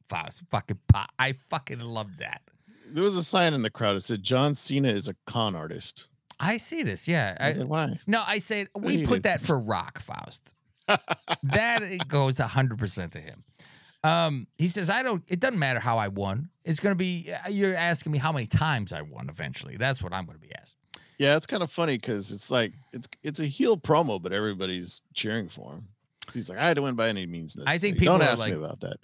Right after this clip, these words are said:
Speaker 2: Ask me how sexy I am."
Speaker 1: Yeah, people are glad, like, I think, like, they're getting, they get the euphoria of, "Oh, thank God they're doing something with him."
Speaker 2: Yeah, oh, yeah.
Speaker 1: You know, and then
Speaker 2: And it
Speaker 1: eventually they could, you know, boo. But I think, um, I'm like, he, he might be a, he might be the bad guy that, uh,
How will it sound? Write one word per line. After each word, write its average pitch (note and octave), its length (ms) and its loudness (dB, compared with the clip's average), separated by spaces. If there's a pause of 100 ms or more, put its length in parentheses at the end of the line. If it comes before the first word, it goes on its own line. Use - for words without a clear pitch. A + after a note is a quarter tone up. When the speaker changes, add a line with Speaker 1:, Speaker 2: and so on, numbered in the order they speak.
Speaker 2:
Ask F3+ 260 4
me D#3 80 0
how B2+ 200 6
sexy - 460 -6
I C2 60 -12
am." - 320 -12 (100)
Speaker 1:
Yeah, D#3 120 0
people A3 320 4
are F3+ 100 2
glad, C3+ 440 2
like, G#2+ 220 0
I G#2+ 80 2
think, A2 300 -2
like, F#2 220 -2 (360)
they're C#3 180 4
getting, D#3 340 0
they D3 120 2
get D#3+ 160 -2
the D#3+ 80 0
euphoria C3 640 2
of, F#2+ 220 -6
"Oh, C3 180 4
thank B2 340 0
God G#2 280 4
they're G2 100 -4
doing G2 300 0
something E2 400 -6
with D#2 140 -10
him." - 260 -10 (320)
Speaker 2:
Yeah, C#3 240 2
oh, F2 60 -4
yeah. D#2 220 -8
Speaker 1:
You C3 140 2
know, B2 140 2
and E3 120 0
then A3 120 4
Speaker 2:
And - 80 2
it - 20 4
Speaker 1:
eventually D3 240 -2
they A#2+ 140 0
could, G2+ 180 -8 (220)
you G#2+ 100 0
know, F2 100 -8
boo. G#2+ 200 -2
But A#2+ 180 0 (380)
I F3 100 4
think, F3+ 260 -4
um, C3 520 -2 (120)
I'm A#2+ 160 -2
like, G#2 240 -4
he, - 240 -2
he C#3+ 200 -2
might C3 240 -2
be A2+ 180 -2
a, E2+ 260 -6 (1080)
he D#3+ 120 0
might D3+ 220 2
be B2+ 100 2
the A2+ 100 2
bad G2+ 380 0
guy F#2 240 -2
that, F2 320 -6
uh, E2 320 -8